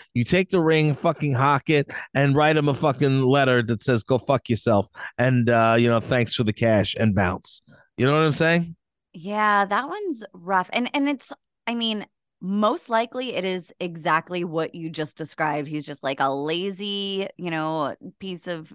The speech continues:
Speaker 2: trash that doesn't deserve you.
Speaker 1: <coughs>
Speaker 2: The exception to the rule is, you know, like, uh,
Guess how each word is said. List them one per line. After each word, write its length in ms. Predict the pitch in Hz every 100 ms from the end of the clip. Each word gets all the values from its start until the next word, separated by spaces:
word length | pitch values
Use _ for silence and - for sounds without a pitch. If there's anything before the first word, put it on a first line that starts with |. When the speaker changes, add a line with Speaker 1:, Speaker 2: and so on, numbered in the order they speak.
| -
Speaker 2:
trash 340 | 208 165 165
that 160 | 180 147
doesn't 300 | 165 156 160
deserve 400 | 160 160 160 151
you. 180 | 131 139 _ _ _ -
Speaker 1:
<coughs> 60 | 254 277 208 - 156 185 113 -
Speaker 2:
The 260 | 240 269
exception 720 | 247 - 320 330 - 370 359
to 200 | 349 302 285
the 120 | 294
rule 480 | 214 190 180 185 190 -
is, 680 | 196 180 175 170 175 - -
you 160 | 185 190
know, 280 | 175 170 165
like, 360 | 170 160 156 -
uh, 540 | 175 165 160 147 147